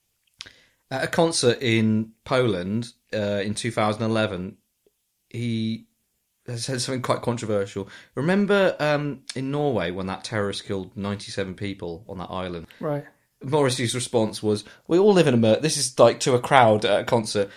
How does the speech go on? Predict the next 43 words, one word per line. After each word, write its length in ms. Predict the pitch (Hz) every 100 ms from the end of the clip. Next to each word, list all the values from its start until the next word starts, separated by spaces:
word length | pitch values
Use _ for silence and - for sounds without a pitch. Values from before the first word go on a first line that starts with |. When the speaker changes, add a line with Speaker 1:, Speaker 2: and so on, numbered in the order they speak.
| -
Speaker 1:
"We 100 | 139
all 100 | 170
live 160 | 180 160
in 60 | 135
a 40 |
murderous 460 | 123 113 107 104 -
world, 280 | 98 98 101
as 120 | 107
the 80 | 107
events 300 | 110 107 117
in 80 |
Norway 320 | 110 104 101 101
have 120 | 98
shown, 400 | - 104 92 90
with 100 | 98
ninety-seven 640 | 104 101 - 110 104 98
dead. 300 | 98 92 90 - _ _ -
Though 100 | 123
that 160 | 139 117
is 80 | 131
nothing 280 | 151 131
compared 380 | 113 113 113 107
with 100 | 107
what 180 | 110 -
happens 340 | 120 113 110 104
in 60 |
McDonald's 420 | 107 117 110 104 104
and 140 | -
Kentucky 380 | 113 117 110 104
Fried 280 | - 98 98
shit 340 | - 104 -
every 260 | 101 - 101
day." 360 | 98 90 87 - _
Speaker 2:
Jesus 520 | - 175 147 - - -
Christ. 420 | - - - - _ -
At 100 | 185
least 180 | 202 -
he 80 | 196
didn't 200 | 196 175
say 200 | - 170
that 220 | 165 -
in 220 | 180 180
Norway, 560 | 151 127 123 127 139